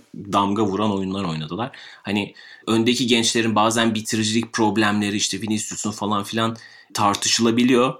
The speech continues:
Fakat Real Madrid işte maçları kazanmayı ve tutmayı çok iyi bildiğini gösterdi. Biraz buradan topu Chelsea'ye atayım. Chelsea son ayların hani en çıkıştaki takımlarından bir tanesi. Belki de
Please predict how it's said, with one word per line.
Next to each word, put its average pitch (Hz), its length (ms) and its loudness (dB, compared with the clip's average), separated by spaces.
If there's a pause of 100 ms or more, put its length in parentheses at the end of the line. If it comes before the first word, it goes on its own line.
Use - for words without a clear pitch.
Fakat 117 360 -2
Real 113 160 4
Madrid 120 260 0
işte 110 180 -4
maçları 110 520 2 (280)
kazanmayı 110 540 2
ve 117 120 0
tutmayı 117 340 -2
çok 120 260 -2
iyi 104 180 0
bildiğini 98 400 0
gösterdi. 87 720 -2 (680)
Biraz 165 400 2
buradan 117 340 2
topu 113 460 0
Chelsea'ye 101 480 0
atayım. 110 220 -8
Chelsea 117 360 0
son 120 200 0
ayların 104 520 0 (300)
hani 85 160 -6
en 117 260 0
çıkıştaki - 500 -4
takımlarından 95 640 -2
bir 117 100 0
tanesi. 82 380 -2
Belki 90 260 0
de 113 180 0